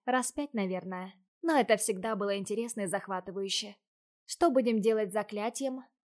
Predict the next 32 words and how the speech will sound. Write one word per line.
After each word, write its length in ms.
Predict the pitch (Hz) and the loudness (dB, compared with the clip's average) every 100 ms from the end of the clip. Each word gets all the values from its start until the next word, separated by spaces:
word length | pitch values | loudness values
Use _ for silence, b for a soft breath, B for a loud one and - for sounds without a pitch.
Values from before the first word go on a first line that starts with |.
| _ _ _ - | _ _ _ -2
Моя 220 | 247 240 | 2 2
Лисонька 400 | 269 254 202 202 | 0 0 0 0
тоже 260 | 214 202 | -2 -2
переоделась 680 | 190 208 202 196 247 208 - | -2 0 0 2 2 2 -4
и 100 | 226 | -6
плюхнулась 560 | 214 208 226 262 247 240 | -2 0 0 0 -2 -2
на 100 | 190 | -2
свой 220 | 185 196 | -2 -4
матрас. 500 | 196 196 175 170 - _ _ _ - | -4 -6 -6 -6 -6 _ _ _ -8
«Сначала 580 | - 269 262 254 226 | 2 2 2 2 2
выспимся. 600 | 180 190 - 190 180 202 185 - _ _ _ - | 0 -2 -4 -6 -4 -4 -6 -12 _ _ _ -2
Мы 180 | 240 | 2
в 80 | 247 | 2
казематах 560 | - 233 262 277 233 - | 2 2 0 0 -2 -2
провели 400 | 226 220 214 214 | 0 2 2 0
часов 440 | 220 202 220 208 | -2 0 0 -2
пять-шесть». 720 | 226 208 - 190 175 - - _ _ _ | -2 -2 -2 -4 -6 -10 -16 _ _ _
Я 200 | 247 220 | -4 -2
зевнула. 560 | 185 190 190 180 180 185 _ _ - | 0 -2 -4 -4 -6 -8 _ _ -4
«И 180 | 311 277 | 0 2
ничего 440 | 233 190 208 202 | 2 2 -2 -2
не 160 | 202 196 | -4 -4
делали. 420 | 202 190 196 202 - B | -2 -2 -2 -6 -8 B
Но 240 | 254 254 226 | -6 0 0
устала 360 | 220 196 214 | 0 2 4
я 200 | 214 220 | 4 2
так, 360 | 220 285 277 247 | 0 -6 -6 -4
будто 300 | 202 214 220 | 0 0 -2
к 80 | 220 | -2
выпускным 560 | 220 247 254 254 262 | 0 0 0 -2 -4
экзаменам 560 | 269 208 208 185 185 190 | -2 0 0 -2 -4 -6
готовилась, 720 | 196 202 180 190 196 190 - | -6 -2 -2 -2 -4 -6 -8